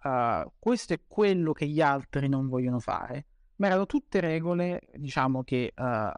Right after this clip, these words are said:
quelli che erano nel Movimento Cinque Stelle potevano accettare tranquillamente, non, non pagavano un prezzo per il non accettarle, o non potevano,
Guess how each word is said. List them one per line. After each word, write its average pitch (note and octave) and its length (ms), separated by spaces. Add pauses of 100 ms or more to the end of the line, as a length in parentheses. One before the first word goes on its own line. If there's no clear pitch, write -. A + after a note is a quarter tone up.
(520)
quelli G#3 260
che E3 60
erano C#3+ 160
nel C#3+ 80
Movimento C#3 340
Cinque D3+ 220
Stelle D#3+ 500 (340)
potevano E3+ 360
accettare D3+ 520
tranquillamente, D#3+ 960
non, E3 220
non E3 160
pagavano E3 380
un C#3 120
prezzo B2 520
per A#2+ 180
il A#2+ 100
non B2+ 220
accettarle, A#2 680
o G3+ 80
non F#3 180
potevano, D3+ 760